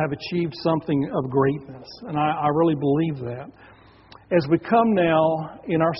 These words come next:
study to the end of Genesis, and yes, this is the end.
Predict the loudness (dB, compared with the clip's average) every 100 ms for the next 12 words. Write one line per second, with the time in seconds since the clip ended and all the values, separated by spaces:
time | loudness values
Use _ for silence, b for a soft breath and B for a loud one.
0 | -2 0 0 -2 -6 -8 -6 -2 0 0
1 | -2 -6 -6 -8 -4 -4 -4 -6 -8 -8
2 | -8 -6 -2 -2 -4 -6 -4 -6 -6 -6
3 | -8 -6 -8 -8 -16